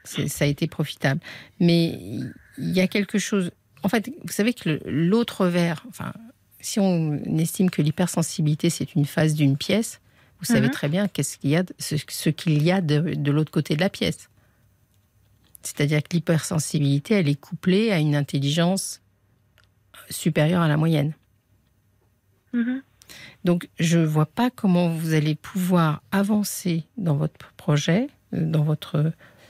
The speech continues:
Speaker 1: sans vraiment qu'on y mette beaucoup d'intelligence.
Speaker 2: Bah, ce que me dit ma, ma psy actuellement, justement, c'est que je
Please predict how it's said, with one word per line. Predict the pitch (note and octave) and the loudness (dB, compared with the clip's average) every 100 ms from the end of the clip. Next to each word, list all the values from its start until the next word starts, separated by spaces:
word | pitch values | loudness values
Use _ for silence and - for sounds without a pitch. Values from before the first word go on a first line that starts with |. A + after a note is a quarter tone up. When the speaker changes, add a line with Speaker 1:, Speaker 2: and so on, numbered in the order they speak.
| - | -10
Speaker 1:
sans | - - G3+ G3+ F#4 - _ - | -4 2 2 2 -2 -20 _ -4
vraiment | E3 F3 F3+ F#3+ | 0 2 4 2
qu'on | G#3 F#3 | 2 2
y | E3 | 2
mette | E3 D#3+ | 2 0
beaucoup | D3+ - F#3 | -4 0 2
d'intelligence. | D#3 D3 D3 D3+ D#3 E3 - - _ _ _ _ _ _ - - - - - - - - - - _ - | 2 2 0 0 0 -4 -12 -20 _ _ _ _ _ _ -20 -20 -20 -20 -16 -14 -14 -16 -18 -20 _ -2
Speaker 2:
Bah, | A3 G#3+ | 2 2
ce | G#3+ - | 0 -2
que | B3 A3 | -4 0
me | A3+ | 0
dit | G3+ C4+ | 0 0
ma, | C4+ A#3 A3+ | 2 2 2
ma | A3 G3+ | 2 0
psy | - - C4 | -2 -10 -2
actuellement, | B3 A3 - A3 G#3 A3 A#3 | 0 0 -2 0 2 0 0
justement, | A3+ A3 - G#3 A3 A#3+ | -4 -6 -4 -2 0 0
c'est | A3+ | -2
que | |
je | G3+ | -2